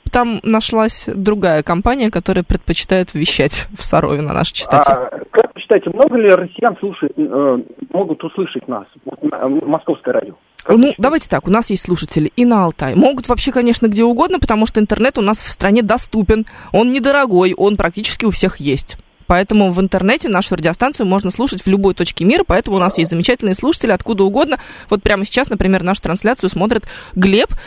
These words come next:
Speaker 1: и пишет: «Здравствуйте, Москва». Глеб, наверное, не в Москве.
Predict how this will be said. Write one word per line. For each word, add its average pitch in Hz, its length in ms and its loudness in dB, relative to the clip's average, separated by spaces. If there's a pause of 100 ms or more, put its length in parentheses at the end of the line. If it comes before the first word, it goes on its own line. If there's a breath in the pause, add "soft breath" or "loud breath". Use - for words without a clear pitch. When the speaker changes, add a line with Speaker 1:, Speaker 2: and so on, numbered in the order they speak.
Speaker 1:
и 180 80 -6
пишет: 214 240 2
«Здравствуйте, 247 480 0
Москва». 226 420 0
Глеб, 147 260 -2
наверное, 190 340 0
не 196 240 2
в 240 80 -8
Москве. 127 420 -2